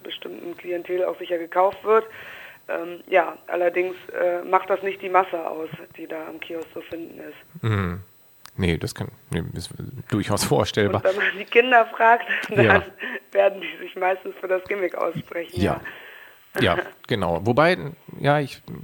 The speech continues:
Speaker 2: muss da auch feststellen, dass sogar Kinder dann auch so langsam das sogar auch kritisch reflektieren und sagen, „Ach, das ist schon wieder kaputt und ich hab so viel.“ Also das ändert sich vielleicht auch. Vielleicht ist das auch mal so eine, ja, man hat ja so Wellenbewegung, dass man dann irgendwann auch merkt, „Mein Gott,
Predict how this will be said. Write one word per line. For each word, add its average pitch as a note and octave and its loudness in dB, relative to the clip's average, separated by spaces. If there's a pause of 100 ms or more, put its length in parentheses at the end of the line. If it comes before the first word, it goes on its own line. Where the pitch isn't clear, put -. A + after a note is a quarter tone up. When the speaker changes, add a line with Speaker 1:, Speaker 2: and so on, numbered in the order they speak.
Speaker 2:
muss - -6
da B2+ 2
auch B2 2
feststellen, B2 -6
dass A2+ -6
sogar A#2+ -2
Kinder B2+ -4
dann A#2+ -2
auch A2+ -2
so - -8
langsam A#2 -4 (800)
das - -2
sogar A2+ 0
auch A2 0
kritisch F#2+ -2
reflektieren F#2 -4
und F#2 -4
sagen, F#2+ -2
„Ach, - -8
das G#2+ -2
ist - -6
schon G#2+ -4
wieder A2+ 0
kaputt - -8
und - -8 (160)
ich - -8
hab - -8
so A2+ -4
viel.“ A2 0
Also G2+ 0
das G#2 -2
ändert B2+ 2
sich F2+ -4
vielleicht - -2
auch. F2 0
Vielleicht B2 -2
ist B2+ -6
das B2 -2
auch A2+ 2
mal A#2 0
so A2 -2
eine, G2+ -4 (300)
ja, F2+ -2
man F2+ -2
hat F#2 -4
ja G2+ -2
so F2+ -4
Wellenbewegung, F#2+ 0
dass F#2+ -4
man F#2+ -4
dann F#2 -2
irgendwann G2+ -4
auch F#2+ -4
merkt, G2+ -2
„Mein F#2+ -6
Gott, F#2 -8